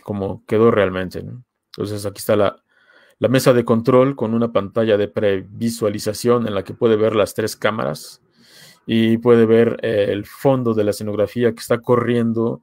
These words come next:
en un reproductor de video también que se conecta a esta consola.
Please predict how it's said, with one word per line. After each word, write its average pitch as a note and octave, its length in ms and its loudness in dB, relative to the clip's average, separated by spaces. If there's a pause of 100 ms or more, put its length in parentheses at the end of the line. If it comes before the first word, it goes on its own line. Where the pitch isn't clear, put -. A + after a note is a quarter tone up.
(380)
en A2+ 180 -6
un A#2 120 0
reproductor A2+ 580 -4
de G#2+ 120 -4
video G#2 380 0
también G2+ 300 -6
que - 60 -14
se G#2 120 -10
conecta G#2 440 -6
a G2 40 2
esta G2 220 -4
consola. G2 560 -6